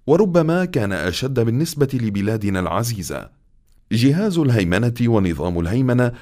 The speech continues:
يهدفان إلى انتزاع هذه الثروة من يد جميع الشعوب، ولكن لماذا يريد انتزاعها؟ هل من أجل أن ينتفع هو منها؟ لا، ليست هذه هي القضية كلها.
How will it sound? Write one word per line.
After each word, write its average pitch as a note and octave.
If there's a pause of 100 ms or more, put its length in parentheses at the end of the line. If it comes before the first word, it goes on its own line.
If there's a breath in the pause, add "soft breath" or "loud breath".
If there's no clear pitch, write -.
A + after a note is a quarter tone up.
(140 loud breath)
يهدفان C3
إلى C#3+
انتزاع B2+
هذه G2
الثروة A#2
من G#2
يد A2
جميع G2+
الشعوب، F2+ (340)
ولكن A#2+ (320 loud breath)
لماذا G3
يريد C3
انتزاعها؟ F2+ (540)
هل A3
من F2+
أجل A2+
أن G#2
ينتفع F#2+
هو G#2
منها؟ D3 (520)
لا، C#3 (400)
ليست G3+
هذه B2+
هي A2+
القضية G2
كلها. F2+